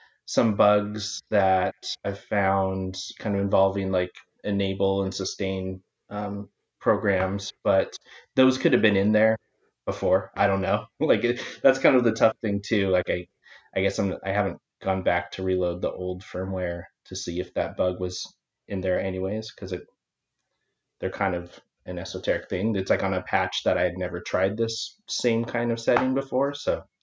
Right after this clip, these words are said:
I just don't know. Um,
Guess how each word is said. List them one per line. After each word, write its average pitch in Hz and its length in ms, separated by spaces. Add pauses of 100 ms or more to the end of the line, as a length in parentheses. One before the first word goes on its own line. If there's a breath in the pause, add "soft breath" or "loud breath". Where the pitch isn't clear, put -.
(580 soft breath)
I 123 40
just 127 180
don't 127 140
know. 123 180 (760 loud breath)
Um, 98 560